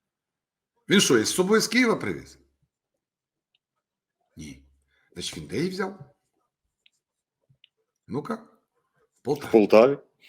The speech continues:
Speaker 1: Значить, він поїхав туди не прапор відкривати, а для чого?
Speaker 2: Мгм.
Speaker 1: Касу знімати. І він віз цих сто п'ятдесят тисяч доларів. Для чого? Це ж оце ж для конвертів.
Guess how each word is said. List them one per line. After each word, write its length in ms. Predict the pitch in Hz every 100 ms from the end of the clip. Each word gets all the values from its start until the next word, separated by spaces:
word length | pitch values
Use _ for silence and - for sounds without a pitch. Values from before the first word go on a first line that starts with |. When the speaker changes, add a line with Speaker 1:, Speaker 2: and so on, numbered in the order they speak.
| -
Speaker 1:
Значить, 460 | 143 202 175 139 131
він 160 | 147 147
поїхав 380 | 160 160 135
туди 200 | 139 123
не 100 | 131
прапор 380 | 135 269 269 180
відкривати, 500 | 143 139 101 78 82
а 60 | 98
для 120 | 151
чого? 480 | 160 120 - - _ -
Speaker 2:
Мгм. 200 | 98 92
Speaker 1:
Касу 260 | 104 180 - _ _
знімати. 300 | - - _ _ _ _ _ _ _ _ _ _ _ _ _ _ _ _ _ _ _ _ _ _ _ _ _ _ _ -
І 80 | 135
він 180 | 269 311
віз 140 | 302
цих 120 | 285
сто 120 | - 277
п'ятдесят 300 | 269 220 254
тисяч 300 | 247 233 220
доларів. 460 | 180 233 226 202 - - _ -
Для 100 | 165
чого? 300 | - 98 90
Це 140 | 165
ж 100 | 214
оце 200 | 220 247
ж 60 | 240
для 80 |
конвертів. 560 | 240 233 233 226 220